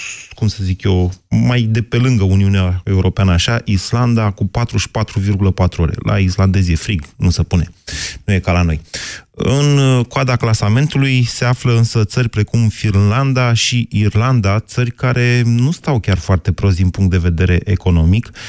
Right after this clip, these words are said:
cel puțin nu din punct de vedere al veniturilor, dacă ar fi să le comparăm. De exemplu, în Irlanda, salariul mediu e de trei mii o sută treizeci și trei de euro,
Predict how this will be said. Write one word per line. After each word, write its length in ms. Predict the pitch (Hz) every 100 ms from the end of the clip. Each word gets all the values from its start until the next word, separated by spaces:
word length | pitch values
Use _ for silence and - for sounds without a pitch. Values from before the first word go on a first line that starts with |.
| -
cel 180 | - 120
puțin 500 | 110 110 120 117 113 -
nu 260 | 101 113
din 180 | 117 104
punct 200 | 92 107
de 80 | 101
vedere 420 | 98 92 107 110
al 280 | - 104 101 98
veniturilor, 760 | 90 101 143 - 85 82 82
dacă 260 | 87 85 -
ar 80 | 82
fi 340 | - 95 90 -
să 200 | - 92
le 100 | 90
comparăm. 680 | - 92 82 85 92 92 76 - _ _ - - - - -
De 80 |
exemplu, 400 | 98 98 107 110
în 140 | 104 107
Irlanda, 540 | 98 101 104 110 101
salariul 420 | 101 101 95 101
mediu 280 | 95 101 98
e 40 | 95
de 140 | 92
trei 240 | - 117
mii 140 | 110 104
o 80 | 101
sută 180 | -
treizeci 380 | 101 107 101 95
și 120 | -
trei 240 | 90 98 104
de 140 | 95
euro, 560 | 87 104 127 123 113